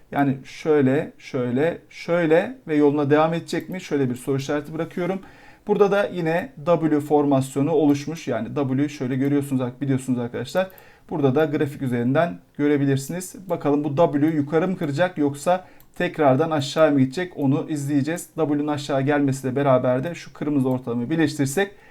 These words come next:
hedefimiz yüz kırk dört bin olacaktır diye düşünüyorum.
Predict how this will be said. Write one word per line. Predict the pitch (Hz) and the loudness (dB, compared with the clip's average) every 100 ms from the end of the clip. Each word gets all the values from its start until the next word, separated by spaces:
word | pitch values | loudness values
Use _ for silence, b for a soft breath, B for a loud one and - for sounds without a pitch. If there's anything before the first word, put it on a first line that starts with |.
| b | b
hedefimiz | 156 151 139 147 160 | 0 0 0 -2 -4
yüz | 139 135 | -6 -6
kırk | 139 - | -10 -2
dört | 151 143 | -2 0
bin | 139 175 - | -4 -4 -6
olacaktır | 139 127 120 120 - 113 | -4 -2 -2 -4 -10 -4
diye | 147 | -4
düşünüyorum. | 135 - 117 - | -4 -6 -8 -8